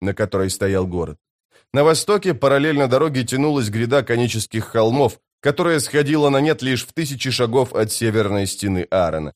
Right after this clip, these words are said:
Эти холмы насыпала не природа. Это были братские могилы, десятки захоронений, которые появились после того, как жителей города истребили во времена Келленведа Таланемассы.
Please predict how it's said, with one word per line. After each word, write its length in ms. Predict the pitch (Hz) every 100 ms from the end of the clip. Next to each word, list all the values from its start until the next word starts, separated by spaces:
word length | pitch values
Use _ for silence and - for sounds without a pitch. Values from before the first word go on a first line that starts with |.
| -
Эти 260 | 113 139 147
холмы 340 | 165 156 165
насыпала 500 | 156 - 160 156 151
не 120 | 147
природа. 680 | 139 151 147 151 117 80 - _ _ _ -
Это 200 | 175 185
были 220 | 185 190
братские 520 | 165 190 185 - 165
могилы, 640 | 160 160 147 147 104 82 67
десятки 760 | 90 92 131 120 160 151 -
захоронений, 760 | 123 123 123 123 139 156 135 120
которые 440 | 120 110 123 120
появились 500 | 113 127 127 131 117
после 340 | - 123 120 117
того, 300 | 113 127 143
как 240 | 113 98
жителей 380 | 98 127 123 113
города 420 | 87 139 131 110
истребили 640 | 104 113 - 113 107 131 123
во 140 | 104
времена 400 | 104 104 110 110
Келленведа 840 | - 127 123 117 110 107 107 92 87
Таланемассы. 960 | - 113 104 98 98 85 - - -